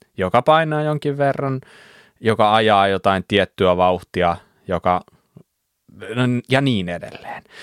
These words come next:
Et jos sä et ehkä oo se, tämä tällainen herra keskiarvo tai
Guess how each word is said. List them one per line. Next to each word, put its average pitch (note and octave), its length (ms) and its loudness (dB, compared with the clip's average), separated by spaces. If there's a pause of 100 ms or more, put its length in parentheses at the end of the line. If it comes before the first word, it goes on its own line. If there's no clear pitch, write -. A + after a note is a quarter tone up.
(320)
Et - 260 -2 (420)
jos F3 440 0 (760)
sä C3 320 2
et G2+ 120 -6 (160)
ehkä G#2+ 380 -2
oo G#2+ 240 2
se, - 400 -4 (1800)
tämä F#2 320 0
tällainen F2+ 500 -4 (440)
herra G2+ 320 0
keskiarvo - 720 -4 (760)
tai F2 340 -4